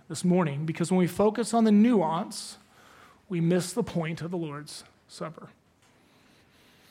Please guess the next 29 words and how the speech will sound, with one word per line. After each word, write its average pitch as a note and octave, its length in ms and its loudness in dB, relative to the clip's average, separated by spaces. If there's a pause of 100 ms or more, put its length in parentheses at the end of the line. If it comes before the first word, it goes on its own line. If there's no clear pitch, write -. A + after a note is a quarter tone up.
(220)
Takeaway F3+ 480 2
number G3 200 4
two, D#3 480 0 (480)
the F3 60 -12
Lord's D#3+ 300 -6
Supper F#3+ 320 0
is F#3 80 2
important. G3+ 640 0 (640)
First A#3+ 320 4
of F3 100 2
all, E3+ 240 4
Paul A3 320 4
calls F3 340 0
it G#3 120 2 (220)
the F#3+ 80 2
Lord's G3 600 2
Supper. - 460 -10 (320)
This A3 140 0
supper G#3 500 2
belongs D#3 760 -2 (960)
to F3 120 0
the D#3+ 80 -2
Lord. D3+ 440 -4 (140)
Secondly, F#3 760 0 (480)
Paul G3+ 260 4
uses F#3+ 360 4
very F#3 260 4
harsh G3+ 640 0
language F#3 760 -2